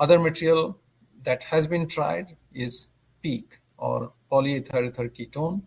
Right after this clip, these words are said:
and its composites. Hydrogels are an-, another, another group of materials which are very useful. And the most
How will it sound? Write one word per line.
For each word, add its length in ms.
and 240
its 300
composites. 640
Hydrogels 720
are 280
an-, 260
another, 440
another 300
group 180
of 140
materials 540
which 420
are 220
very 380
useful. 500
And 400
the 80
most 400